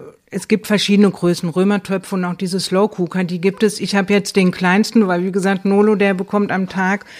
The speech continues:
so circa zweihundertfünfzig Gramm Futter. Und wenn ich das in diesem, äh, zweieinhalb Liter Topf mache, komme ich da so circa drei Tage mit aus. Weil man darf halt nicht vergessen, ich arbeite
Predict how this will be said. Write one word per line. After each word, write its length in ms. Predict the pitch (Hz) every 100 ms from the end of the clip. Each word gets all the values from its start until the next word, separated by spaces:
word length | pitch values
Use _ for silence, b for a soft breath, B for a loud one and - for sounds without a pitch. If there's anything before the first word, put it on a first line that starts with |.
| B B -
so 220 | 175 190 185
circa 540 | 214 214 208 196 180
zweihundertfünfzig 840 | - 196 196 196 - 202 - 196
Gramm 220 | - 190 180
Futter. 440 | - 208 262 269 - b b _ _ _ _ _ _ _ -
Und 200 | 185 180
wenn 160 | 190 202
ich 160 | 196
das 240 | 202 185 131
in 240 | 190 185
diesem, 480 | 196 214 202 196 185
äh, 560 | 190 190 175 160 95 - -
zweieinhalb 600 | - 190 202 196 190 190
Liter 300 | 208 214 196
Topf 280 | 196 202 214
mache, 300 | 202 214 202
komme 240 | 202 202
ich 80 | 190
da 160 | 196
so 100 | 180 185
circa 320 | 190 185 190
drei 240 | 175 185
Tage 340 | 180 180 180 180
mit 220 | 180 180
aus. 360 | 180 220 262 - B B B B B B -
Weil 280 | 196 190 190
man 200 | 190 185
darf 260 | 185 196
halt 180 | 196 190
nicht 120 | 196
vergessen, 560 | 214 190 196 190 196 185
ich 380 | 185 - - -
arbeite 500 | 226 202 190 190